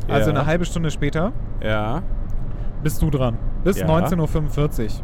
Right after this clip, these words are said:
Speaker 2: Jawohl.
Speaker 1: Andreas Jorns.
Speaker 2: Ich glaube, das ist ein ganz grober Richtwert. <laughs>
Speaker 1: Ja, ich glaube auch.
Speaker 2: <laughs>
Speaker 1: Ich hab schon gesagt,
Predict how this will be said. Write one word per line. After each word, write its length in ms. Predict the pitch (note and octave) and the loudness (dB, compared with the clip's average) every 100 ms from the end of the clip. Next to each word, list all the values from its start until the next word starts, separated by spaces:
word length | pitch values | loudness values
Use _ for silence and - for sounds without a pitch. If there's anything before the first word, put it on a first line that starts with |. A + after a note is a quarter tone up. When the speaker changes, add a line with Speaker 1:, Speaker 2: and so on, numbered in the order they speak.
| - | -4
Speaker 2:
Jawohl. 440 | G#2 G2 A2+ A2 F2 | 0 2 4 4 2
Speaker 1:
Andreas 640 | - - A#2+ C3+ C3+ C#3 - - F#2+ | -2 -2 2 4 4 2 -2 -4 2
Jorns. 480 | G#2 A2+ G2 G#2+ - | 4 4 2 0 0
Speaker 2:
Ich 60 | |
glaube, 220 | - D3 D3 | 2 2 2
das 120 | C3+ | 2
ist 120 | C#3+ | 0
ein 100 | C3+ | 0
ganz 220 | C3 C#3 - | 0 -2 -2
grober 320 | B2 C3+ A#2 | 0 2 0
Richtwert. 480 | A#2+ - - - - | -2 -2 0 4 4
<laughs> 1160 | - - - - - - - - - - - C3 | 4 0 -2 -2 -2 -4 -2 -2 -2 -4 -2 0
Speaker 1:
Ja, 180 | C3+ C#3 | 2 0
ich 100 | - | 2
glaube 240 | C#3 C3 | 2 2
auch. 220 | B2 B2 - - - | 2 0 -2 -4 -2
Speaker 2:
<laughs> 120 | C#3 - - - - - - - - - - - - - | -2 -2 -4 -4 -4 -6 -4 -4 -4 -6 -6 -6 -6 -4
Speaker 1:
Ich 140 | C3+ E3 | -2 0
hab 120 | F3 | 0
schon 160 | G3+ | -2
gesagt, 420 | F3+ C#3 D3+ F3+ | -2 0 0 -2